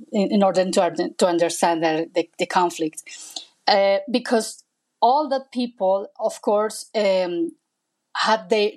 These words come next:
their own, uh, ideas, uh, political ideas, and they traced the, the, the way to the journalists. And, um,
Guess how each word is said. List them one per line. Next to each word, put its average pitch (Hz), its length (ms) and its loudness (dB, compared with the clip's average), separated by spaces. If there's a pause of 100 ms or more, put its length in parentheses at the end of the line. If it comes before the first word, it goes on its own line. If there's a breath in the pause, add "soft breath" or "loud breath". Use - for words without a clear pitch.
their 196 300 0
own, 220 540 0 (1080)
uh, 175 320 2
ideas, 180 880 0
uh, 196 100 2 (120)
political 196 480 0
ideas, 170 640 0 (480 soft breath)
and 190 540 0 (140)
they 220 360 2 (1120)
traced 262 420 0
the, 202 240 2
the, 180 260 4
the 180 100 4
way 180 420 2 (300)
to 202 120 -2
the 165 140 0
journalists. 165 840 -2 (340)
And, 185 240 2
um, 170 720 0